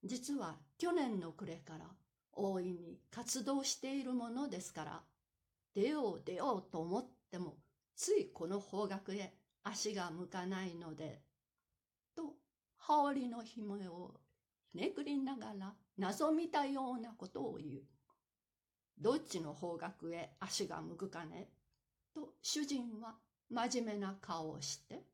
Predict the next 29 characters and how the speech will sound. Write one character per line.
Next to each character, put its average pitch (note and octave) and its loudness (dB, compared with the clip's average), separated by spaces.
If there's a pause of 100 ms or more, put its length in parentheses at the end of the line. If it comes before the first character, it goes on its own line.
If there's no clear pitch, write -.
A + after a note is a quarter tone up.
(540)
黒 D#4 4
木 D4+ 6
綿 B3 2
の G#3 2
紋 G3+ 2
付 B3 -2
き G3 0
羽 G#3+ 4
織 F#3 0
の E3 -6
袖 G3 -2
口 B3 -4
を A3+ -4
引 - -8
っ - -20 (120)
張 F3 0
る。 D#3 -10 (1000)
こ F3+ -4
の A3 0
羽 F#3 -2
織 E3 -2
は D#3+ -8 (200)
木 F3 -2
綿 F3+ -2
で E3 -10 (280)
雪 G3 0
が G#3 -2
短 E3 -4
い。 C#3+ -6